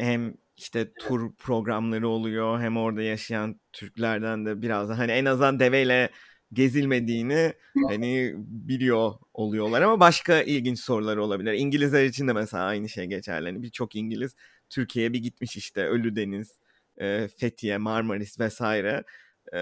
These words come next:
ama böyle başka bazen ilginç şaşırmalar, sorular olabiliyor. Ama dediğiniz çok doğru. Yani aslında bak bunu da hiç konuşmamıştık bu zamana kadar. Şimdi Avrupa'da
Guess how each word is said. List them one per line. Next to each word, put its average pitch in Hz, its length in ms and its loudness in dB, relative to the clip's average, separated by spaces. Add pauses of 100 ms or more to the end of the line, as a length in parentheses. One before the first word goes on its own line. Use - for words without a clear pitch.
(400)
ama 180 160 4
böyle 165 220 8
başka 139 580 4 (280)
bazen 110 600 0 (140)
ilginç 113 400 -4
şaşırmalar, 110 680 0
sorular 113 600 0 (680)
olabiliyor. 123 760 2
Ama 175 260 2
dediğiniz 175 720 0
çok 185 240 -2
doğru. 127 360 6
Yani 127 540 2 (600)
aslında 151 640 2
bak 156 200 4
bunu 151 240 0
da 139 60 2
hiç 135 220 -6
konuşmamıştık 123 800 -6
bu 110 80 -4
zamana 107 340 -2
kadar. 170 300 -2
Şimdi 151 360 2
Avrupa'da 135 880 2